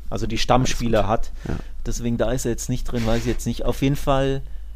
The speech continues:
Speaker 1: äh, genau, Diakabi ist jetzt hier Platz drei, Garcia Platz zwei,
Speaker 2: Hm.
Speaker 1: äh, Diego Carlos Platz fünf.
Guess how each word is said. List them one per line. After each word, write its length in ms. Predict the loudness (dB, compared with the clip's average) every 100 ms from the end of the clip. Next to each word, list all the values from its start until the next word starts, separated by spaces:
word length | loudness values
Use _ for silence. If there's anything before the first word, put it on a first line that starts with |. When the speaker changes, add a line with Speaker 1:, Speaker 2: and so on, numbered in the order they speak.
| -10
Speaker 1:
äh, 180 | -2 0
genau, 320 | 2 2 4
Diakabi 600 | 2 2 2 0 -2 -4
ist 260 | -4 -6 -4
jetzt 160 | -4 -4
hier 180 | -4
Platz 360 | -4 -2 -4 -4
drei, 340 | -2 0 -2 -4
Garcia 460 | -4 -4 -2 -2
Platz 360 | 0 -4 -4 -4
zwei, 420 | 0 0 0 -2 -6 -10
Speaker 2:
Hm. 200 | -4 -2 0
Speaker 1:
äh, 80 | 4
Diego 280 | 6 6 4
Carlos 500 | 6 6 6 2 -2 -8 4
Platz 220 | 4 4
fünf. 200 | 2 4